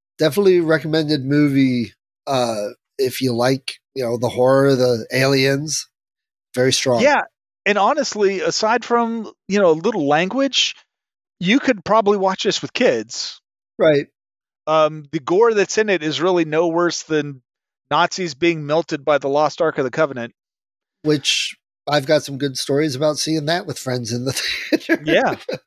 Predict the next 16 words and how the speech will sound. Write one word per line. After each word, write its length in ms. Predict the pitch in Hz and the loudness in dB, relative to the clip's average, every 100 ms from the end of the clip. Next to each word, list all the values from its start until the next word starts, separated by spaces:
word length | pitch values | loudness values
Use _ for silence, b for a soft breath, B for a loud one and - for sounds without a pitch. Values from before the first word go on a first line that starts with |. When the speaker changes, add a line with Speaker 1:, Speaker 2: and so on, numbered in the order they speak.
| - | -4
Speaker 2:
yeah. 300 | 160 214 123 | 0 0 -2
So, 540 | 120 - 196 185 175 - | -8 0 4 4 2 -2
I 120 | 170 | -4
mean, 440 | 180 190 180 170 151 _ _ _ _ _ _ _ _ | 0 2 0 -2 -10 _ _ _ _ _ _ _ _
yeah, 160 | 180 156 | 0 2
it's 240 | 156 - | 0 -2
not, 420 | 180 170 151 - - _ _ _ _ _ _ _ _ _ | 0 0 -2 -10 -20 _ _ _ _ _ _ _ _ _
it, 160 | - 170 | -2 0
it's 280 | 160 165 - | 0 -2 -4
one 180 | 170 185 | -2 -2
of 60 | |
those 140 | 190 180 | 0 0
kind 160 | 185 | -2
of 60 | 185 | -2
movies 340 | 196 185 139 - | -2 -2 -2 -2
that 220 | 131 123 | -2 -2